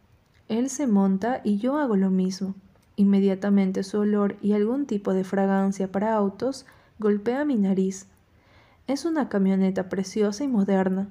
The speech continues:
pero no es nada comparada con el conductor. Ares se pone sus lentes de sol y se ven como un modelo listo para una sesión de fotos. Lleva puesta una camisa blanca, probablemente prestada de Marco,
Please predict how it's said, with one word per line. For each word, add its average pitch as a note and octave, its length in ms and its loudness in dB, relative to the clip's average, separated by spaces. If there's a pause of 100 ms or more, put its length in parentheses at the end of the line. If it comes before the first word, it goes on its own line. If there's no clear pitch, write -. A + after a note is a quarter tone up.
(140)
pero A#3 240 0
no C4 160 0
es E4 200 -4
nada G#3+ 340 2
comparada G3+ 640 0
con G3+ 160 2
el F#3+ 100 0
conductor. F#3 720 -2 (1040)
Ares A#3 360 -2
se A3 100 -2
pone G3 300 0
sus G3+ 200 -8
lentes F#3+ 400 0
de G#3+ 100 0
sol G#3+ 360 -2 (400)
y A#3+ 120 -2
se B3 160 -2
ven C4 260 -2 (120)
como G#3+ 320 2
un C4 120 0
modelo G3+ 420 2
listo G3 560 0 (280)
para G3 240 2
una G3 200 4
sesión F#3+ 380 -2
de F#3+ 80 0
fotos. G#3 600 -4 (760)
Lleva D4 340 0
puesta G3+ 340 0
una F#3+ 160 4
camisa F#3+ 420 0
blanca, G#3 520 0 (480)
probablemente A#3+ 800 2
prestada A3+ 560 -2
de B3 120 2
Marco, F#3+ 480 0